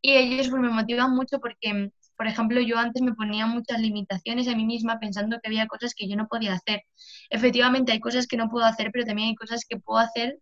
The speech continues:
aunque sea de manera diferente o aunque sea, pues, más lento, ¿no? Igual mi entrenador nos pone un ejercicio,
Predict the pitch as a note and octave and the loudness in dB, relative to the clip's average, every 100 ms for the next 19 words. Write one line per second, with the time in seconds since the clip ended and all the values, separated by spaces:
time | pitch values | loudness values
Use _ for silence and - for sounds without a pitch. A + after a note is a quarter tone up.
0 | - A3+ G#3+ F#3+ G#3 A3 A3 G3+ G#3+ A3+ | -4 -2 -2 -2 -2 0 0 2 0 0
1 | A3 G3+ G#3 B3 A#3 C4+ - - - A3+ | -4 -4 0 2 0 -4 -8 -14 0 0
2 | G#3+ F3+ G3+ G#3+ A3 F#3+ G3 D#4+ E4 G#3 | 0 0 2 4 2 2 2 2 0 -2
3 | C#4 A#3 G3+ G3+ A3 A3 A3 A3+ B3 B3 | -2 -2 0 0 0 -4 -4 -4 -2 -4
4 | G#3+ - G#3 A3 A3+ A3+ A#3+ A#3+ A#3+ B3+ | -6 -6 -6 -4 -4 -4 -6 -4 -2 -2